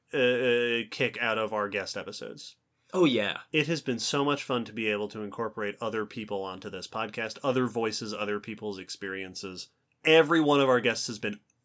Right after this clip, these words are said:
Speaker 1: fantastic.
Speaker 2: Oh, that, one hundred percent.
Speaker 1: We've gotten, some of them are our friends.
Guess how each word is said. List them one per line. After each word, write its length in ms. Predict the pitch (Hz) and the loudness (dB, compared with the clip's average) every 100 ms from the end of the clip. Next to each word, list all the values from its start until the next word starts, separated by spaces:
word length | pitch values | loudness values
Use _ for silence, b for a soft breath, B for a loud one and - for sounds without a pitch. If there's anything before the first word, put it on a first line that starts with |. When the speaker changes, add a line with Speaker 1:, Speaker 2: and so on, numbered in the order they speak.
| - | 2
Speaker 1:
fantastic. 760 | 139 120 113 101 85 - - - | 4 4 2 -2 -8 -10 -12 0
Speaker 2:
Oh, 180 | 160 - - | 0 0 -6
that, 140 | - - | -10 -4
one 160 | 135 | -2
hundred 180 | 135 127 | -2 -2
percent. 260 | 113 - 90 _ - | -4 -6 -8 _ -4
Speaker 1:
We've 240 | 131 123 | -2 0
gotten, 300 | 139 117 117 | 2 2 2
some 200 | 113 196 | 6 8
of 100 | 233 | 8
them 100 | 208 | 6
are 60 | 160 | 6
our 180 | 143 151 | 6 6
friends. 460 | 170 127 107 - | 6 4 2 -4